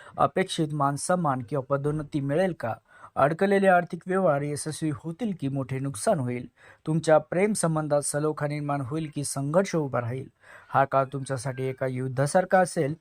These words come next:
जिथे तुम्हाला बाहेरच्या जगाशी नाही, तर तुमच्या अंतर्मनातील उतावळेपणाशी आणि अविचाराने निर्णय घेण्याच्या प्रवृत्तीशी लढावे लागणार आहे.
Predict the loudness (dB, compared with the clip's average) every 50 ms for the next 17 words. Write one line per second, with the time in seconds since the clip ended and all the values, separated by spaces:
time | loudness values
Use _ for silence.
0 | _ -20 _ _ -8 -4 -2 2 2 2 2 4 2 4 4 4 6 6 4 4
1 | 2 0 _ _ _ -6 0 0 0 2 2 0 0 2 0 2 2 0 2 2
2 | 2 2 2 0 -4 -2 -2 -4 -4 -4 -6 -6 -6 -6 -8 -8 -6 -4 -2 -2
3 | -2 -2 -2 0 0 0 0 0 0 0 -2 -4 -4 -6 -8 -8 -8 -2 2 4
4 | 4 4 4 0 -4 -4 -6 -4 -4 -4 -6 -6 -8 -8 -6 -6 -8 -8 -10 _
5 | _ 2 2 2 2 0 -4 0 2 4 4 4 2 0 -2 -6 -6 -8 -12 -20
6 | -20 -20 -16 -8 -4 -2 -2 0 0 0 0 0 0 0 -2 -2 -2 0 2 2
7 | 2 2 _ -4 -2 0 0 0 -2 -6 -6 -6 -6 -4 -4 -4 -2 0 0 0
8 | 0 0 0 0 0 0 0 0 -2 0 0 -2 -4 -6